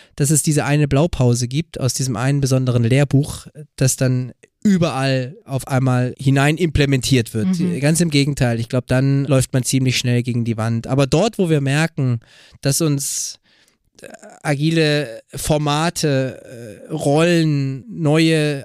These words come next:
Speaker 1: Aufstellungen crossfunktionaler, äh, Teams, also das noch stärkere Verzahnen von ursprünglichen, äh, Fachbereichs- und I-T-Rollen,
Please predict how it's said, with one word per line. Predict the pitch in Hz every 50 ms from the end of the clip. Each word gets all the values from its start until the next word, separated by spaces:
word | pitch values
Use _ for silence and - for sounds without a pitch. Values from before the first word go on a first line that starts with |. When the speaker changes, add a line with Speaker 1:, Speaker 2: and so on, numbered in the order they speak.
| -
Speaker 1:
Aufstellungen | - - 151 170 180 - - - - 156 147 143 139 139 127
crossfunktionaler, | - - 160 160 - - - 170 160 - - - 143 139 139 143 147 147 139 135 135 127 90 -
äh, | 101 107 131
Teams, | - - 175 180 185 190 170 151 135 - -
also | 120 127 127 135
das | 131 139 131 -
noch | 143 147 160 -
stärkere | - - - 147 147 135 151 139 135
Verzahnen | 123 - 143 - - - 143 147 160 165 151 143 139 135
von | - - 139 135
ursprünglichen, | 143 143 160 147 - - - 147 143 139 123 - 135 135 131 131 131
äh, | - 113 131 110 127
Fachbereichs- | - - - 165 170 - - - - 143 143 135 135 139 139 135 - - -
und | 131 139 135
I-T-Rollen, | - 123 135 131 - - 165 165 151 135 143 135 135 135 135 135 131 131 131